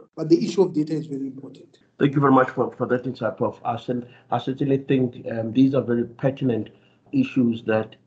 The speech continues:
Speaker 2: the country needs to address for us to take a full advantage of the fourth industrial revolution. And I'm quite happy, um, to hear that U-, U J, as an example, has made it mandatory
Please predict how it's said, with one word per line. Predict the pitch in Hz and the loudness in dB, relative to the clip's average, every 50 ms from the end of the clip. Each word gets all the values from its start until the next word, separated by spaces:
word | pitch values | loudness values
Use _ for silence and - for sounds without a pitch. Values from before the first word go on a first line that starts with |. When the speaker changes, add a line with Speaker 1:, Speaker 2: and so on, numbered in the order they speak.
| _ _ | _ _
Speaker 2:
the | - 107 | -8 -8
country | - - 131 123 127 120 - - - 127 123 120 120 120 - - _ - | -6 -2 0 0 0 0 0 0 2 2 2 2 2 -2 -4 -12 _ -2
needs | 104 107 110 113 113 - | 0 0 0 0 -2 -2
to | - 127 | -2 -2
address | 110 95 - 110 110 113 110 - - - - _ - | -2 -2 -2 -2 -2 -2 -2 -6 -14 -20 -14 _ 0
for | 110 110 117 | 2 2 4
us | 117 117 - | 2 2 0
to | - 110 | -4 -4
take | - - 113 - | -2 -2 0 0
a | 101 98 90 - - - - - - | 0 -2 -2 -6 -18 -20 -20 -6 2
full | - 170 170 131 | 4 6 6 6
advantage | 104 - - 104 101 104 - - 92 87 82 - - _ - - - _ _ _ - - | 6 4 0 -2 -2 -2 -6 -6 -8 -8 -8 -12 -16 _ -20 -20 -20 _ _ _ -2 0
of | 104 101 - - | 0 0 0 -4
the | - | -12
fourth | - - 117 110 113 - | -6 -4 -4 -2 -2 -4
industrial | 104 104 104 101 - - 104 101 98 | -6 -4 -4 -4 -4 -2 -4 -2 -2
revolution. | 95 95 - 101 101 104 98 - 104 98 95 - - _ _ _ _ - | -4 -8 -8 -8 -10 -10 -10 -10 -10 -10 -10 -12 -16 _ _ _ _ -6
And | 113 107 110 | -4 -4 -2
I'm | 113 113 107 | -4 -4 -4
quite | - - 135 139 139 | -2 -2 -2 -2 -2
happy, | - - 139 135 131 - - 117 98 - - _ _ _ _ _ _ _ _ - | -4 -6 -6 -6 -4 -4 -6 -6 -6 -6 -12 _ _ _ _ _ _ _ _ -8
um, | - 104 110 110 113 110 | -4 -4 -4 -4 -6 -8
to | - 123 | -8 -10
hear | 117 - - - 131 127 123 120 117 113 117 117 117 117 - - | -10 -10 -6 -2 -2 0 2 2 2 2 0 0 -2 -6 -10 -14
that | 95 101 110 113 110 113 113 110 - - _ _ - - _ _ _ _ _ _ _ _ - | -12 -6 -4 -2 -2 -2 -4 -6 -12 -20 _ _ -20 -20 _ _ _ _ _ _ _ _ -10
U-, | 104 120 117 - | -8 -8 -8 -8
U | 123 120 131 151 | -2 2 2 2
J, | 143 - 120 120 123 - - | 2 2 2 0 0 0 0
as | 135 131 120 | -2 -2 -2
an | 117 104 | -2 -4
example, | 101 98 - - - 110 113 - - 101 95 85 - - - | -6 -8 -8 -8 -8 -8 -8 -8 -6 -6 -6 -6 -8 -14 -16
has | - - 107 107 104 - - - - | -10 -8 -8 -8 -10 -12 -16 -10 -4
made | 120 120 123 120 | -2 -2 -2 -2
it | 120 117 - | -4 -6 -6
mandatory | 117 110 107 104 120 123 131 123 - - 101 90 90 87 | -6 -6 -4 0 0 0 0 0 -2 -8 -8 -8 -8 -10